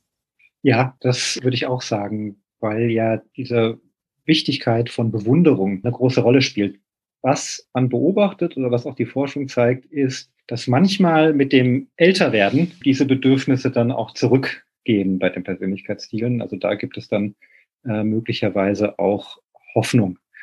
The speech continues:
Und ich denke eben auch im Sinne der, der Aufklärung, wenn man sich damit beschäftigt und versucht, das emanzipativ zu machen, kann das ja auch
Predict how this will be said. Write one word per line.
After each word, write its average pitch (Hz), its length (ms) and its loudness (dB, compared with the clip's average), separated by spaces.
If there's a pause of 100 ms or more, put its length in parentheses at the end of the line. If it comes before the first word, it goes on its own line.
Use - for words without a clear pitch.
(120)
Und 123 180 0
ich - 220 -6 (100)
denke 123 200 2
eben 117 180 0
auch 120 160 -2
im 127 100 2
Sinne 113 180 2
der, 107 280 2 (160)
der 107 160 -2
Aufklärung, 120 680 2
wenn 110 100 -2
man 117 120 2
sich 120 300 -4
damit 113 240 -4
beschäftigt 156 580 0
und 120 100 -4
versucht, 135 320 -4
das 120 140 2
emanzipativ 120 880 -2
zu - 160 0
machen, 120 500 2
kann 127 180 0
das 165 180 2
ja 139 160 4
auch 127 400 2